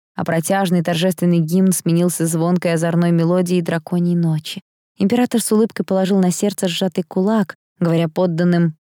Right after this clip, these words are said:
"Я с вами". И остальные члены семьи повторили за ним. Я тоже. "Сегодня мы все собрались здесь для того, чтобы чествовать нового члена императорской семьи, будущую императрицу,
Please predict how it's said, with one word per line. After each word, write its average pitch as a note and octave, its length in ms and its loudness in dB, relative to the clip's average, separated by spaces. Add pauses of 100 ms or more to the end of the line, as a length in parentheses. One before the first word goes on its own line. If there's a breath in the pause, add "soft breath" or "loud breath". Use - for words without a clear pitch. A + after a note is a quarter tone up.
(120)
"Я D3 140 -2
с - 120 -6
вами". F3+ 460 -6 (180)
И F#3+ 80 -2
остальные G#3+ 480 2
члены G3 300 0
семьи F3+ 340 0
повторили F3+ 560 -4
за D#3 160 -4
ним. D#3 300 -2 (440)
Я A3 220 2
тоже. D#3 380 -4 (720)
"Сегодня D3+ 580 2
мы D3 140 2
все D3+ 260 -2
собрались C#3 540 0
здесь C#3+ 260 0
для C#3 160 -2
того, C#3+ 300 -2
чтобы C#3 300 -2
чествовать C#3+ 640 -2
нового D3 380 0
члена C#3+ 460 0
императорской C3+ 640 -4
семьи, - 580 -6 (440)
будущую D3 840 0
императрицу, C#3 1040 -2